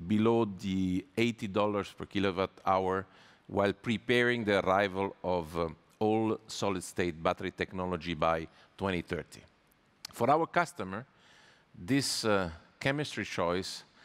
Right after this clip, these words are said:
delivers a very competitive ratio of cost per kilometer, with up to twenty percent more autonomy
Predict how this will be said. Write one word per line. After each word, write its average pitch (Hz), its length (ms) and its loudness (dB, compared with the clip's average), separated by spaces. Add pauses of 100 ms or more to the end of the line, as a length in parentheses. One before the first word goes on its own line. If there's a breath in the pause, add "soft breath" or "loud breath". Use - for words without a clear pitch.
(360 loud breath)
delivers 120 640 2 (100)
a 95 80 0
very 120 520 2
competitive 101 840 -4
ratio 101 480 -2 (360 loud breath)
of - 240 -6
cost 107 280 0
per 92 80 -4
kilometer, 85 580 -6 (320)
with 104 160 0
up 123 300 0
to 95 260 -4 (120)
twenty 135 280 -2
percent 117 440 -4 (420 soft breath)
more 139 520 2 (500 soft breath)
autonomy 104 640 -2